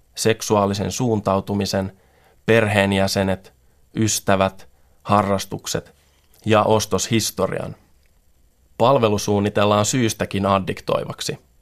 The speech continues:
Mitä pidemmäksi aikaa käyttäjän silmäpari saadaan liimattua ruutuun, sitä enemmän Facebook näyttää mainoksia ja tekee tulosta. Ekonomistitkin ovat huolissaan. Facebook on päässyt monopoliasemaan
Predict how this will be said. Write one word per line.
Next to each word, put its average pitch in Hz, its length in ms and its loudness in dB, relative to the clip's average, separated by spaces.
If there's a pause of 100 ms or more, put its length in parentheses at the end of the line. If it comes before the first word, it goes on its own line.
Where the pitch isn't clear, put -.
(680)
Mitä 120 220 0
pidemmäksi 120 600 0
aikaa 107 400 2
käyttäjän 101 580 -2
silmäpari 98 640 -2
saadaan 101 400 -2
liimattua 104 520 -2
ruutuun, 110 640 -2 (520)
sitä 113 260 -2
enemmän 107 460 2
Facebook 101 580 -2
näyttää 98 400 0
mainoksia 104 640 -2 (320)
ja 117 140 2
tekee 104 360 -4
tulosta. - 540 -4 (1900)
Ekonomistitkin 110 880 0
ovat 110 280 -2
huolissaan. 113 640 -4 (760)
Facebook 120 640 -2
on 101 140 0
päässyt 104 460 -2
monopoliasemaan 101 1080 0